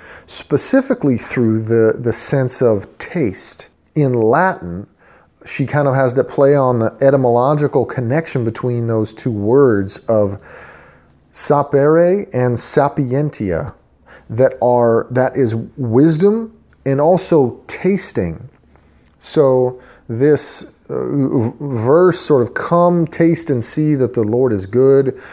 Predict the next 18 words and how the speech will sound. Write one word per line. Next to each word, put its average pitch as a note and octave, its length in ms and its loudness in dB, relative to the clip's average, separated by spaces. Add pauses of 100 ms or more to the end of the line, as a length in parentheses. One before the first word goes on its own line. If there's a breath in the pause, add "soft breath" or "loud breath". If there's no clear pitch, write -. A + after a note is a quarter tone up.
(240 loud breath)
uh, G#2+ 380 -2
is A#2 260 0
for - 220 -2
her E3 520 2 (260 loud breath)
the, A#2 540 0
the A2 280 -4
sort A2+ 260 -2
of F#2+ 140 -4
way D#3+ 400 4
of A#2 140 0
wisdom B2 560 -2
is E3 480 4
that B2+ 240 2
direct A#2 360 0
experience. A#2 760 -4
Again, B2+ 560 0 (220 loud breath)
direct A#2+ 380 0
experience C3+ 880 -2